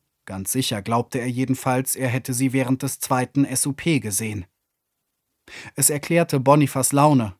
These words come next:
seine Aufgekratztheit und den jähen Loyalitätsumschwung. "Tolot, Monkey und Bina würden nie zulassen, dass wir Abertausende Vikonda ins Sol-System bringen", rechtfertigte sich Bonifa. "Und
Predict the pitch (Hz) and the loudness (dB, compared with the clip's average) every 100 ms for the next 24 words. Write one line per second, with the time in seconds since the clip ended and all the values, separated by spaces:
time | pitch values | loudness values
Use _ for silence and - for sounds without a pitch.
0 | _ - 147 143 135 165 - 135 - 131 | _ -2 4 4 4 2 2 -4 -2 -4
1 | - 143 127 117 156 135 - - 131 117 | -4 -2 -2 -2 -2 -2 -2 2 2 4
2 | 139 143 143 135 131 131 123 127 - 156 | 4 4 4 4 2 2 0 -4 -2 -2
3 | 135 - 117 110 - 107 101 92 _ _ | -2 -6 -6 -6 -6 -6 -8 -10 _ _
4 | _ _ _ _ _ _ _ _ _ _ | _ _ _ _ _ _ _ _ _ _
5 | _ _ _ - - - - 196 190 117 | _ _ _ -20 -18 -16 0 4 4 4
6 | 101 - - 160 175 - 135 127 - 170 | -4 -6 4 6 6 2 0 0 2 4
7 | 160 113 113 165 160 170 190 180 - 170 | 4 2 2 4 6 8 6 4 0 2
8 | 151 143 175 175 147 - 156 - 147 165 | 4 4 2 2 0 2 0 4 4 6
9 | 160 - 151 151 156 147 143 143 - 185 | 2 4 2 4 2 2 -2 -2 2 2
10 | 127 104 120 - 127 113 107 - - 117 | 2 0 -2 0 -2 -2 -4 -6 -4 -2
11 | 110 113 117 113 95 - _ _ _ 101 | -2 -2 0 0 -4 -14 _ _ _ -12
12 | 101 - 120 - 101 113 104 101 - 113 | -8 -2 -2 -2 -8 -8 -8 -8 -4 -2
13 | 107 - 107 101 _ _ - - - _ | -2 -4 -6 -8 _ _ -20 -20 -20 _
14 | 170 151 147 | 0 0 -2